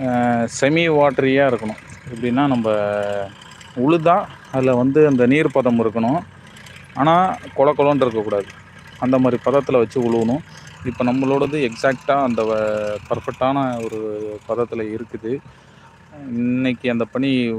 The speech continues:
ஒரு பத்து நாள் முன்னாடியே நம்ம வந்து இந்த பணியை நம்ம தொடங்கி செயல்படுத்தி, எ-,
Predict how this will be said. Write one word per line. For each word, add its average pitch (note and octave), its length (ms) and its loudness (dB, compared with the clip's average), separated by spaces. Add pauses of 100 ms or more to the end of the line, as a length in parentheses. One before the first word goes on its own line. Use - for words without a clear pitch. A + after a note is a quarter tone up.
(140)
ஒரு G#2+ 180 -8
பத்து A#2+ 240 -6
நாள் C#3+ 220 0
முன்னாடியே C#3+ 380 0
நம்ம C#3 220 0
வந்து B2+ 200 0
இந்த B2 140 -2
பணியை B2+ 260 -2
நம்ம A#2 200 -2 (100)
தொடங்கி B2 380 -2 (680)
செயல்படுத்தி, B2+ 580 0 (540)
எ-, A#2 340 0